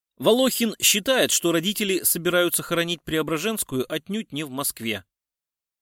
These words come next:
«Было бы любопытно на все это поглядеть». «Я тебя понял», бодро сказал Кричко. «Отряд не заметил потери бойца».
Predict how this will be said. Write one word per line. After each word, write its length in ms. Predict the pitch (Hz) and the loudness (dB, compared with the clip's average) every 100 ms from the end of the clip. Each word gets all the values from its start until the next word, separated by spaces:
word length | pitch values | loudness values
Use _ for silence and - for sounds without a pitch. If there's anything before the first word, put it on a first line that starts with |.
| _ _ _ _ | _ _ _ _
«Было 340 | 127 254 247 | 4 6 6
бы 200 | 202 233 | 4 4
любопытно 840 | 220 214 226 - 302 302 - 131 123 | 2 4 2 4 2 2 0 -4 -2
на 120 | 147 | -2
все 260 | - 240 - | 0 -2 -2
это 320 | 196 - 196 | -4 -2 -4
поглядеть». 1040 | - - 170 151 175 151 123 110 - - - _ _ _ _ _ _ | -4 -4 -4 -4 -10 -10 -8 -8 -6 -10 -10 _ _ _ _ _ _
«Я 180 | 113 131 | 0 0
тебя 240 | 113 104 | 0 -4
понял», 500 | - 123 123 175 202 - _ _ - | -2 -2 0 -2 -4 -10 _ _ -6
бодро 320 | 269 277 240 | -2 0 0
сказал 360 | - - 147 151 | -2 -2 -2 -4
Кричко. 520 | 147 139 - 110 101 _ _ _ | -6 -8 -8 -10 -12 _ _ _
«Отряд 440 | 135 - 240 254 | -2 2 2 2
не 120 | 170 165 | -2 -4
заметил 600 | 185 247 226 - 220 208 | -2 -2 -4 -6 -6 -4
потери 600 | 147 135 - 202 175 180 | -4 -4 -4 -6 -4 -6
бойца». 600 | 131 135 - - 120 | -6 -6 -4 -4 -4